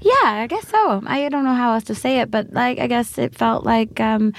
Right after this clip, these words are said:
everything that I was attracted to, to pop music about, I wanted to kind of fit into one album. And it is sort of like this, uh, being able to emote to the extreme, being able to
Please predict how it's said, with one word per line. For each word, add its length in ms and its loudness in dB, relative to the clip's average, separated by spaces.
everything 380 2
that 100 4
I 120 2
was 100 -2
attracted 400 -4
to, 260 2
to 160 -2
pop 180 0
music 300 2
about, 400 2
I 140 0
wanted 280 2
to 80 -2
kind 160 2
of 120 0
fit 200 0
into 220 2
one 240 4
album. 440 2
And 140 0
it 100 2
is 140 2
sort 160 0
of 120 2
like 240 2
this, 340 -2
uh, 340 0
being 220 4
able 200 2
to 120 2
emote 460 4
to 100 -2
the 120 0
extreme, 540 2
being 220 4
able 240 4
to 320 0